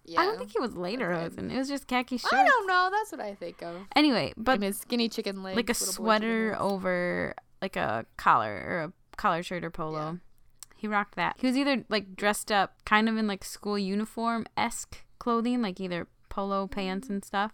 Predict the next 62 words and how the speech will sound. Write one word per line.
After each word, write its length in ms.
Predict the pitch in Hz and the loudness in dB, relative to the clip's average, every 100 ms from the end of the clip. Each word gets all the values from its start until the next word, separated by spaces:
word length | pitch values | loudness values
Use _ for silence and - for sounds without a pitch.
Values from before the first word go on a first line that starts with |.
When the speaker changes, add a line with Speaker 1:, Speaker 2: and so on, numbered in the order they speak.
| - | -6
Speaker 2:
or 240 | - 202 | 0 2
he 140 | 180 208 | 2 2
was 100 | 214 | 6
<laughs> 20 | |
in 60 | 262 | 6
his 160 | 277 | 6
pajamas 760 | - 262 208 180 170 165 160 190 | 4 -4 -2 -2 -2 -4 -6 -8
with, 80 | 196 | -8
like, 180 | 185 175 | -8 -6
robots 540 | 160 156 - - - | -4 -4 -4 -6 -4
on 100 | - | -4
Speaker 1:
Or, 60 | 349 | 2
Speaker 2:
him. 60 | |
Speaker 1:
like, 180 | 370 392 - | 2 2 2
at 140 | 320 | 2
the 100 | 339 | 0
funeral, 520 | - 285 381 339 220 | -2 0 0 2 2
like, 160 | 208 208 | 2 -2
he 60 | 262 | -4
was 160 | 254 | -8
wearing, 520 | 220 226 226 226 220 - - | -6 -6 -4 -6 -10 -16 -18
I, 140 | - | -18
do 140 | 208 254 | -10 -8
you 20 | |
think 140 | 302 | -6
it 20 | 294 | -6
was 100 | 254 | -8
pajamas 420 | 226 240 262 277 | -6 -4 -4 -6
and 80 | 220 | -4
a 40 | |
bathrobe, 460 | 226 330 392 415 277 | -4 -2 -2 -2 -2
or 120 | 247 | -2
was 180 | 226 240 | -2 0
that 160 | 233 | 0
his 140 | 247 233 | -2 -4
taekwondo 640 | 233 208 214 190 180 165 | -4 -2 -2 -4 -4 -6
uniform? 400 | 165 160 180 - - | -6 -10 -14 -6 -2
Speaker 2:
I 100 | 226 | 0
think 180 | 285 | 2
he 80 | 330 | 4
Speaker 1:
I 20 | 339 | 6
Speaker 2:
was 120 | 349 | 6
Speaker 1:
couldn't 180 | 349 294 | 6 4
Speaker 2:
in 60 | |
Speaker 1:
tell. 100 | - | 0
Speaker 2:
a 100 | 262 | -4
taekwondo 640 | - 247 240 233 214 202 185 | -2 -2 2 4 4 4 2
robe. 260 | 160 - | -2 -4
I 80 | - | -4
hope, 240 | 180 214 226 | 0 0 -2
I 80 | 233 | -4
think 200 | - 277 | 2 2
that's 160 | 226 202 | 2 0
what 80 | 185 | 0
it 40 | |
was, 160 | 180 - | 0 4
Speaker 1:
Yeah. 40 | |
Speaker 2:
'cause 100 | 277 | 6
he 80 | 285 | 8
was 180 | 294 302 | 6 6
in 80 | 269 | 2
that. 220 | 131 | 2